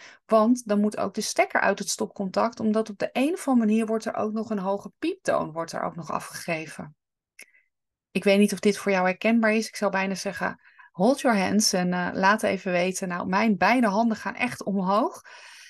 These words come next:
Ehm, en zij gaf ook aan, ze zegt, "Soms is het zo erg dat ik echt irritatie krijg, ook met mijn man. Mijn man wil dan gewoon lezen en dan ga ik gewoon naar bed toe,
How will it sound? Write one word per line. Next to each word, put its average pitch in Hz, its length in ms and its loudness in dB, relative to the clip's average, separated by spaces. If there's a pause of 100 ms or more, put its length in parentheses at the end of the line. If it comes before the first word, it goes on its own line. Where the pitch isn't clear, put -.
(360)
Ehm, 220 400 0 (800)
en 233 260 0
zij 302 260 0
gaf 277 220 0
ook 240 160 0
aan, 226 340 -2
ze - 180 -10
zegt, 233 220 -6
"Soms 254 260 -2
is 226 120 -2
het 214 100 -6
zo 254 200 0
erg 226 340 -2
dat 208 180 -4
ik 214 100 -10
echt - 180 -8
irritatie 233 600 0
krijg, 196 260 -2
ook - 140 -2
met 202 160 2
mijn 185 180 0
man. 190 240 2
Mijn 185 140 0
man 214 180 2
wil 190 120 0
dan 185 120 -4
gewoon 185 260 -4
lezen 202 440 0
en 196 100 -4
dan 202 80 0
ga 226 200 -4
ik 247 140 4
gewoon 202 420 4
naar 196 260 2
bed 208 220 4
toe, - 240 -8